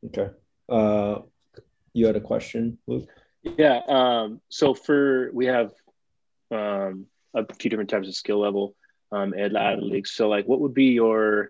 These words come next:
Speaker 2: um, if someone's starting out an agency, um, an S E O agency, what would be something that you would change, um, that you would have done differently when you started?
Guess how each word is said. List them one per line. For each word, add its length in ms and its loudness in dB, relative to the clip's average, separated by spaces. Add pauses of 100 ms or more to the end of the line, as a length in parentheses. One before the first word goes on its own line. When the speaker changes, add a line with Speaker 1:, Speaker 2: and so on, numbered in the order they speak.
(960)
Speaker 2:
um, 440 4 (120)
if 80 -8
someone's 260 4
starting 300 6
out 80 4
an 80 0
agency, 560 -4 (240)
um, 240 -8
an 80 -8
S 220 -6
E 60 2
O 80 0
agency, 600 -6
what 140 0
would 160 -2
be 320 2
something 360 -2
that 140 -2
you 140 -2
would 120 -2
change, 680 -6 (180)
um, 640 -6 (160)
that 120 -2
you 100 -2
would 80 2
have 80 -4
done 160 -2
differently 520 -6
when 140 -10
you 100 -8
started? 440 -8